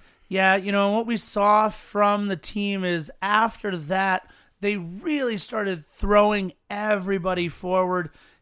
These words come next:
You know, in the eighty-ninth minute, I thought we really began to wake up, although I know Dio had our only shot on goal of the game in the eighty-sixth.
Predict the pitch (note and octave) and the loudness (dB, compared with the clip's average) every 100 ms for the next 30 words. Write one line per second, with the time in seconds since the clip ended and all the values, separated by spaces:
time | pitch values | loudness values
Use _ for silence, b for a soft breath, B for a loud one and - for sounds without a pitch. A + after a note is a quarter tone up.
0 | - G3 G3 G3 F#3+ G#3+ A3 A3+ G#3+ G3 | -8 -4 -2 -2 -2 0 0 2 2 2
1 | E3+ F#3+ E3 D3+ - F3 E3+ D#3+ E3+ F#3 | 0 -2 -2 -2 0 -2 -2 -4 -4 -2
2 | G3+ F#3 E3+ E3+ E3+ E3 E3 E3 D#3 F3 | -4 -6 -8 -6 -4 -4 -2 -2 0 0
3 | E3 E3+ E3 E3 D#3 b b - G#3+ - | 2 0 2 0 -2 b b -14 -10 -4
4 | G#3 F#3+ B3+ C4+ D#3+ A3+ A3 F3 F3 E3+ | 0 4 4 2 0 2 2 2 2 0
5 | - G3 A3+ A#3 A3+ G#3 - G3+ F#3+ F#3+ | 0 -2 0 -2 -4 -4 -4 0 2 0
6 | - F3 E3+ E3+ E3 D#3 E3 E3 E3+ E3 | -2 0 2 0 -2 -2 0 0 0 0
7 | D3+ D#3 C#3+ D#3+ D#3+ D#3 F3 E3+ F3 E3+ | -2 -8 -8 -4 -4 -6 -6 -6 -6 -6
8 | E3 E3+ D#3 - F3 D#3+ - | -6 -6 -6 -4 -2 -4 -8